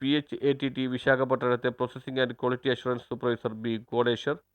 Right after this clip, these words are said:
പാറയിൽ സീഫുഡ്സിലെ പ്രൊഡക്ഷൻ മാനേജർ ഫ്രാൻസിസ് അസീസി, സന്ധ്യ അക്വ എക്സ്പോർട്സിലെ ജനറൽ മാനേജർ ജയൻ ജേക്കബ്, സാഗർ ഗാന്ധി, എക്സ്പോസ് ജനറൽ മാനേജർ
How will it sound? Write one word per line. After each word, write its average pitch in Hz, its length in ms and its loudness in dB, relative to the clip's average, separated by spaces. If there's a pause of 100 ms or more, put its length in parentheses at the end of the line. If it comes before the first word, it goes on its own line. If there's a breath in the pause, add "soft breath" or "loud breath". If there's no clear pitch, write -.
(140)
പാറയിൽ 165 340 10
സീഫുഡ്സിലെ 147 500 0
പ്രൊഡക്ഷൻ 139 380 0
മാനേജർ 127 340 2
ഫ്രാൻസിസ് 123 420 -2
അസീസി, 139 400 -4 (260)
സന്ധ്യ 156 200 6
അക്വ 151 340 6
എക്സ്പോർട്സിലെ 139 560 0
ജനറൽ 127 200 0
മാനേജർ 127 340 2
ജയൻ 120 280 0
ജേക്കബ്, 131 280 0 (180)
സാഗർ 143 300 4 (200)
ഗാന്ധി, 131 420 4 (320)
എക്സ്പോസ് 147 440 2
ജനറൽ 143 160 6
മാനേജർ 139 340 4